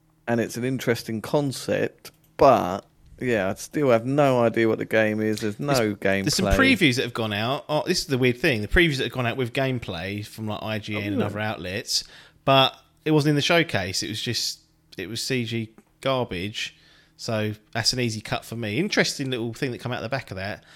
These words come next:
Speaker 2: The guy who plays Peter Parker in the PlayStation games is also playing
Speaker 1: I thought that
Speaker 2: Peter
Speaker 1: was. I
Speaker 2: Parker
Speaker 1: he-,
Speaker 2: and Spider-Man in this one. So
Speaker 1: oh, it's quite good. I heard the voice in the trailer and I was like, "Oh, right."
Speaker 2: Different,
Speaker 1: I've not seen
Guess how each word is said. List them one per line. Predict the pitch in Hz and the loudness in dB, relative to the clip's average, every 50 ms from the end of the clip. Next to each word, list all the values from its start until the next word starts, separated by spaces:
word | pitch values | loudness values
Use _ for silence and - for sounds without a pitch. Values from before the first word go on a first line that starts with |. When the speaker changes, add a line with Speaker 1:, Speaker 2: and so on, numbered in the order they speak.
| - - - _ _ - | -20 -20 -20 _ _ -14
Speaker 2:
The | 110 | -10
guy | 110 - 156 151 147 143 | -4 -2 0 2 2 2
who | 135 | 0
plays | - - 135 131 131 123 120 | 0 0 0 0 0 0 0
Peter | - 143 139 95 | 0 -2 0 0
Parker | 95 - - 131 127 120 - - 123 | -2 -2 -4 -4 -4 -4 -6 -6 -8
in | 113 | -6
the | 110 104 | -8 -6
PlayStation | - - 151 147 131 - - 107 101 - - 98 92 | -2 -2 -2 -2 -2 -4 -4 -4 -4 -6 -8 -10 -10
games | 92 85 78 87 104 107 104 | -10 -10 -10 -10 -10 -10 -10
is | 110 120 | -8 -8
also | 139 147 - - 107 | -8 -8 -8 -8 -10
playing | 101 - - 104 104 | -8 -8 -8 -4 -2
Speaker 1:
I | - 208 | 0 0
thought | 107 110 110 - 370 403 415 440 349 | 0 0 4 6 8 8 8 8 6
that | - 107 92 | 6 6 6
Speaker 2:
Peter | - 104 | 6 6
Speaker 1:
was. | 110 110 147 165 - | 8 8 8 8 6
I | 190 | 6
Speaker 2:
Parker | 180 220 - | 4 4 2
Speaker 1:
he-, | 110 | 0
Speaker 2:
and | 107 180 | 0 -2
Spider-Man | 185 131 123 120 117 120 123 123 123 | -2 -2 -4 -4 -4 -4 -4 -4 -4
in | 131 | -4
this | 165 170 170 - | -6 -8 -10 -10
one. | - 85 87 90 | -12 -12 -12 -12
So | 95 - - 98 101 98 214 208 208 - - - | -12 -12 -10 -8 -6 -4 -4 -4 -4 -4 -6 -8
Speaker 1:
oh, | - - | -10 -12
it's | - - | -18 -20
quite | - - - 107 101 - - | -12 -6 -4 -2 -2 -2 0
good. | - 107 110 113 | 2 4 4 6
I | 139 | 6
heard | 143 139 196 196 202 185 - | 6 6 6 8 6 6 4
the | - 151 | 0 -2
voice | 143 170 180 175 160 139 120 - - - - | 2 4 4 6 6 6 4 2 -2 -8 -6
in | - - 139 131 127 127 131 139 | -4 -2 -2 -2 -2 -2 -2 -4
the | 135 123 | -4 -4
trailer | - - - 180 175 175 135 110 | -2 2 4 6 6 6 4 4
and | 104 | 2
I | 104 | 2
was | 101 | 2
like, | 117 143 - | 2 0 0
"Oh, | - 202 226 247 233 | -2 -4 -4 -4 -4
right." | - 247 254 240 220 113 110 - - | -2 -2 0 2 2 0 0 2 8
Speaker 2:
Different, | - 180 185 170 - - - 151 160 185 | 10 10 10 10 8 6 8 8 8 8
Speaker 1:
I've | |
not | 175 160 - | 6 4 2
seen | - - 151 151 143 139 | 4 4 6 6 6 4